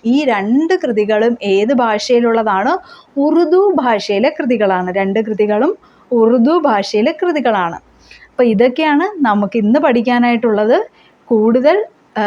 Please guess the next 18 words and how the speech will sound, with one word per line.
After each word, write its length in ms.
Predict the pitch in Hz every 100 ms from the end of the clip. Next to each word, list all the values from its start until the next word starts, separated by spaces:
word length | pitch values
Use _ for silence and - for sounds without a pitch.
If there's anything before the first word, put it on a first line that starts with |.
| 196 196
കണ്ടന്റുമായിട്ട് 720 | 220 196 214 269 269 208 196 359 - _ 233
അടുത്ത 260 | 214 240 381 320
വീഡിയോയിലേക്ക് 580 | 247 214 208 214 208 226 _ 208
വരുന്നവരേക്കും 680 | 202 196 202 208 185 180 302 381 _ _ _ _ _ _ -
ഗുഡ് 240 | 294 214 208
ബൈ. 180 | 196 196 - _ - - -
ഒപ്പം 180 | 233 330 330
തന്നെ 160 | 302 269
എൻ്റെ 140 | 240 214
വീഡിയോ 320 | 208 202 226 381 - -
കാണാനും 600 | 240 202 196 185 180 262 427 - -
ഷെയർ 280 | 254 208 214
ചെയ്യാനും 400 | 226 190 220 392 -
മറക്കരുത്. 520 | 233 202 - 185 190 392 - -
സബ്സ്ക്രൈബ് 600 | 226 - - 262 269 254
ചെയ്യാൻ 240 | 226 190 180 185
കൂടി 180 | 202 370 - _
ഓർമ്മിപ്പിച്ചുകൊള്ളുന്നു. 720 | 294 254 202 196 185 170 170